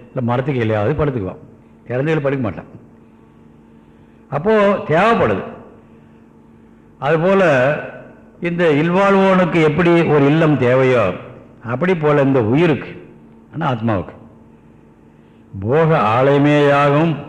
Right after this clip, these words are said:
புகழுடல். ஆன்மாவிற்கு போக ஆலயமே ஆகும். போக அனுபவிக்கிறது ஒரு இடம். ஆலயம்னா இடம்தான், ஒடுக்கம். ஒடுக்கம்னு பேர். ஆலயம், ஆ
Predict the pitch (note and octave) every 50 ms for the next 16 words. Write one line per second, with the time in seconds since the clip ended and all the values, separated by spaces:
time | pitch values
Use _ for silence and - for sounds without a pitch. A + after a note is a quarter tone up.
0 | - - - A2+ A2+ A#2+ A#2 G#2+ G2+ G2+ A2+ G2+ F2 D2 - - - - - -
1 | - - - - - - G#2 E2+ D#2+ - - - - - - _ - - G#2+ G#2+
2 | A2+ A#2 A#2 A#2 A2+ A2+ A#2 A2+ A2+ - A#2 A2 G#2 G#2 G#2+ - - - - -
3 | - - - F#2+ A2 C3 B2+ A2+ G2 G2 G2+ G#2 G#2+ G#2+ A2 G#2 F#2 E2+ E2 E2
4 | F2 E2+ - - - - - - - - - - - - - - - - - -
5 | - - - - _ _ - - G#2 A#2 D3 D#3+ F#3 F#3 F3+ D#3+ D3 C3+ A#2 A#2+
6 | C3 F3+ - - G2 F2+ F#2 G2 - - - - - - - - A2 A2+ A2 G#2+
7 | G2+ F2+ F2+ F2+ - - C3 F#2 E2+ E2+ E2 E2+ E2+ F#2+ - - - A2 A2 G2+
8 | F#2+ - - - - - - - - - - - _ _ _ - A2 A2+ A2 -
9 | - B2 C#3 D#3 D3 C3+ B2 A#2 G#2+ - - - G#2+ A2+ A#2 A#2+ A#2+ G2+ G#2 A2
10 | A#2 A#2+ B2 - - - - - - - - - - - - - - - - -
11 | G#2+ A2+